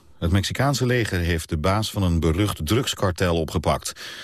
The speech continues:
Mario Armando Ramirez Trevino, bijgenaamd El Pelon, ofwel De Kale, is de leider van het Golfkartel. Hij werd gearresteerd tijdens een gezamenlijke actie van het leger en de marine.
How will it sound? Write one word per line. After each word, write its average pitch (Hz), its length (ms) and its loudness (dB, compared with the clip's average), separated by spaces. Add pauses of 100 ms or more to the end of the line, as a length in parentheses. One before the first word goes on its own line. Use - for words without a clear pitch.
(240)
Mario 92 540 4
Armando 90 760 2
Ramirez 85 520 2
Trevino, 80 680 2
bijgenaamd 78 680 -2
El 85 220 2
Pelon, 90 420 2
ofwel 78 380 0
De 78 140 -4
Kale, 95 500 0
is 95 140 -4
de 92 100 0
leider 95 300 2
van 92 100 -2
het 85 200 0
Golfkartel. 87 840 0 (560)
Hij - 160 -2
werd 80 120 2
gearresteerd 82 580 0
tijdens 85 300 0
een 85 120 4
gezamenlijke 90 640 0
actie 85 340 -2
van 90 100 2
het 80 120 2
leger 82 360 2
en 82 80 4
de 82 80 4
marine. 85 460 4